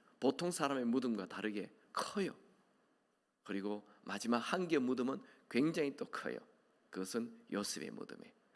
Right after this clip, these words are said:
그게는 요셉의 뼈가 없어요. 거기서 발견된 것은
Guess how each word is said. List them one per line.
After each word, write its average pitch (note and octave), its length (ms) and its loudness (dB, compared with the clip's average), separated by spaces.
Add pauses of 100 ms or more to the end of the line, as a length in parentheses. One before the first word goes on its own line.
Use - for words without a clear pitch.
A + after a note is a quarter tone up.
(140)
그게는 A2 500 2 (420)
요셉의 F#2+ 460 -6
뼈가 - 260 -4
없어요. - 340 -12 (340)
거기서 A2 280 -4
발견된 G2 540 0
것은 A#2 380 -6